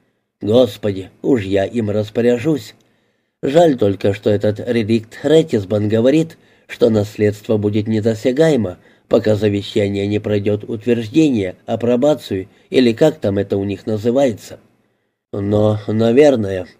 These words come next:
мне можно занять денег в ожидании вступления в наследство.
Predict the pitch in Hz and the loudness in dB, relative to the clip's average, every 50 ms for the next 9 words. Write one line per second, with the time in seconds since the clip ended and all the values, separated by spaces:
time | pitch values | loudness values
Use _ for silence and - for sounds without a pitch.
0 | _ _ _ _ - 117 110 110 104 98 98 101 104 104 104 - 107 104 107 117 | _ _ _ _ -4 -2 0 0 0 0 0 0 -2 -2 -2 -2 -2 0 0 0
1 | 110 110 110 113 110 117 131 160 165 147 120 92 - - - - 110 104 110 104 | 2 2 2 0 0 2 2 2 2 2 2 -2 -6 -8 -8 -6 -2 0 0 0
2 | 95 110 98 101 98 98 98 101 101 101 - - - 104 101 107 107 104 104 104 | 0 -2 -2 -2 -2 -2 -2 -2 -4 -4 -4 -4 -6 -4 -4 -4 -4 -4 -2 -2
3 | 104 101 107 107 110 107 107 - 151 160 139 - - - 95 87 - | -4 -4 -4 -4 -4 -6 -4 -2 0 0 0 -2 -6 -12 -12 -12 -12